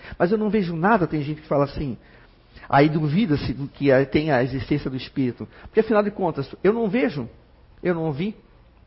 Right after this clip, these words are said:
Uma época se usava o exemplo de que o rádio, por exemplo, que sai a voz, né?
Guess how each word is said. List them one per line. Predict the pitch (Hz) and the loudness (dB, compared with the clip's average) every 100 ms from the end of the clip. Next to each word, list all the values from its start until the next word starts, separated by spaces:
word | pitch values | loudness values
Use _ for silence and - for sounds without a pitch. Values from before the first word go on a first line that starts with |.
| _ _ _ _ _ - - - - | _ _ _ _ _ -20 -20 -10 2
Uma | 202 185 | 6 8
época | 247 262 240 | 8 6 0
se | - | 0
usava | 226 147 214 226 226 | 0 6 6 8 6
o | 220 214 | 6 6
exemplo | 185 131 185 233 226 | 6 6 2 2 -2
de | 190 | -2
que | - 202 160 - - - - | -2 0 0 -4 -14 -16 -4
o | 170 | 0
rádio, | 127 190 294 202 170 98 - - - | 6 8 8 6 0 -4 -14 -20 -2
por | 175 | 2
exemplo, | 156 147 165 220 214 139 - | 4 4 2 0 -2 -6 -6
que | 139 | -6
sai | 123 151 143 | 2 6 8
a | 131 | 6
voz, | 123 160 247 - - - - _ _ - _ - - - - | 4 4 4 0 -10 -16 -20 _ _ -20 _ -20 -20 -20 -6
né? | 127 151 247 240 | 2 2 2 -2